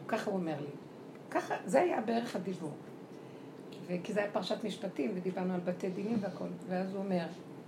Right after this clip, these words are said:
אה, היה איזה אחד הגאונים שהגיע, שהיה נגדו איזה תביעה מש-, בבתי הדין,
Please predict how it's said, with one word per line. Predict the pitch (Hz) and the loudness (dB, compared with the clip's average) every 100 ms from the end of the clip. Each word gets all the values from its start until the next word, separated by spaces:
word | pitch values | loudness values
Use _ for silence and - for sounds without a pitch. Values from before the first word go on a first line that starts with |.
| - - - - - | -14 -14 -14 -8 -4
אה, | 165 160 156 165 - - - - | -2 0 0 -2 -8 -14 -14 -6
היה | 220 262 285 | 0 2 4
איזה | 254 196 190 | 2 2 2
אחד | 185 233 220 | 2 0 2
הגאונים | 196 180 170 165 185 190 226 226 - - - | 2 2 0 2 4 4 2 -4 -10 -12 -10
שהגיע, | - 185 190 202 180 214 214 - | 0 2 2 2 0 0 0 -2
שהיה | - 185 196 202 208 190 | 0 2 2 2 0 2
נגדו | 185 180 185 214 - - 214 | 4 4 4 2 -2 -2 0
איזה | 175 185 175 170 190 - - | 2 2 2 -2 -6 -8 0
תביעה | 185 202 180 | 4 6 6
מש-, | 185 - 220 180 - 233 - | 2 -2 -4 -2 -2 -2 -2
בבתי | 175 196 180 214 | 4 4 6 6
הדין, | 170 165 180 | 4 2 0